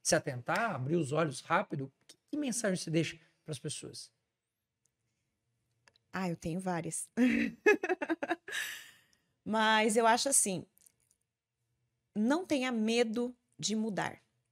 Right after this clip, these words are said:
Speaker 2: Não tenha medo de aprender as coisas novas. O medo, ele é bom, ele limita a gente de várias coisas,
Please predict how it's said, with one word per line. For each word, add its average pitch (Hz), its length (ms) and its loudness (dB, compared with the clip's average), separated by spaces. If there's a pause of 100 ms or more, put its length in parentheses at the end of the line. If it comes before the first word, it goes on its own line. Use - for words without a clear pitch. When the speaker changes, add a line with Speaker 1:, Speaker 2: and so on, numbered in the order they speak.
(840)
Speaker 2:
Não 220 220 -4
tenha 208 280 -2
medo 262 560 0
de 220 160 0
aprender 220 800 0 (260)
as - 220 -4
coisas 196 400 -4
novas. 165 540 -2 (960)
O 240 100 0
medo, 269 320 2
ele 339 160 4
é 294 80 4
bom, 196 320 2
ele 226 140 2
limita 214 460 0
a - 20 -2
gente 196 400 -4
de 180 160 -4
várias 180 320 0
coisas, 170 640 -2